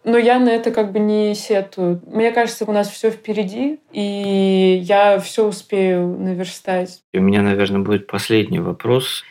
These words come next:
Speaker 2: возвращаясь, собственно, к Навальному. Как ты сама считаешь, история их семьи такая внешне очень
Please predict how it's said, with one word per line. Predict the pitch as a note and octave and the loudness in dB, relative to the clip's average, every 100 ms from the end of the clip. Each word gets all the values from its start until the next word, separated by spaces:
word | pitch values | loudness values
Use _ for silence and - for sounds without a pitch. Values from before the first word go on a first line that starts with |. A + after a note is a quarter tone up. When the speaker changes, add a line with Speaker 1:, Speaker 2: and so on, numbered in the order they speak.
| - | -8
Speaker 2:
возвращаясь, | F#2 F#2 G2 G2 F#2+ A2 G#2 F#2 | -2 0 2 0 2 2 2 0
собственно, | - F#2+ - G2 | -6 -8 -6 -8
к | F#2 | -2
Навальному. | G2+ G2+ G2 E2 - D#3+ - | -2 0 -2 -2 -6 -10 -8
Как | - D3 | -4 -4
ты | - A2 | -4 -6
сама | - - - A2+ G#2+ F#2+ | -8 -8 -4 -2 0 -2
считаешь, | - F2+ - F2+ F2+ - - - | -4 -6 -2 -2 -2 -4 -6 -8
история | - - - B2+ A#2 G#2+ | -14 -10 0 2 2 0
их | G#2+ | -2
семьи | - A2+ A#2 A2 F#2 | -2 2 2 2 -2
такая | - - G#2+ G2+ F#2+ | -10 -4 0 2 2
внешне | F#2+ G#2+ A#2 - G2+ | 2 2 0 -2 -2
очень | G2 F#2+ - F#2+ | -2 -2 -4 -6